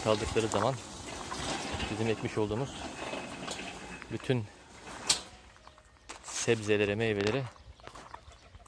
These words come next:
musallat oluyorlar diyeyim. Şimdi oradan herhalde yollarını bulurlar onlar. Bulamazlarsa da gelirler bu tarafa.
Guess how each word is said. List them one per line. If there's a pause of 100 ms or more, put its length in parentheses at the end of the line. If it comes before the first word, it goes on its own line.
(500)
musallat
oluyorlar
diyeyim. (1500)
Şimdi
oradan
herhalde
yollarını
bulurlar
onlar. (560)
Bulamazlarsa
da
gelirler
bu
tarafa.